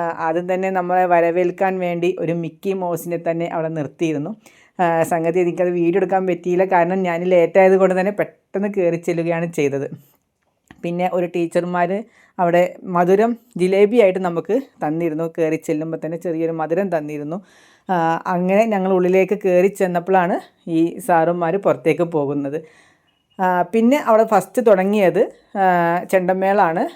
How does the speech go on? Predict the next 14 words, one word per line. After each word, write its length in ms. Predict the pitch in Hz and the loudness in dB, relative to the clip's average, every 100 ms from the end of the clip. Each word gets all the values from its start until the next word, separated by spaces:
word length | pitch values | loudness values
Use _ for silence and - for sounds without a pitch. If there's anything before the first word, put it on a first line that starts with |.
| - 190 | -8 -2
ആ, 80 | 170 170 170 185 - 185 170 | 0 0 -4 -8 -16 -14 -4
ചെണ്ടമേളം 420 | 170 165 175 190 | -2 -2 -2 0
നടത്തിയ 420 | 180 160 160 233 | -2 -2 -2 2
ആളുടെ 240 | 190 175 180 | 2 2 -2
പേര് 360 | 180 165 180 | 0 0 2
അവിടെ 160 | 190 180 | 2 2
അനൗൺസ്മെന്റ് 600 | 160 170 185 - 220 226 | 0 -4 -4 -6 -4 -2
ചെയ്തു. 200 | 160 175 | -2 -2
പക്ഷെ 180 | 170 175 | -6 -8
എനിക്കത് 300 | 156 175 175 165 | -6 -6 -4 -2
കേൾക്കാൻ 360 | 156 160 214 | -2 0 -2
പറ്റിയില്ല, 400 | 175 139 156 156 | -2 -6 -6 -6
ശ്രദ്ധിച്ചില്ല 520 | 165 151 180 180 233 | -4 -4 -4 0 2
ഞാനത്. 380 | 208 151 143 143 | 2 -2 -4 -6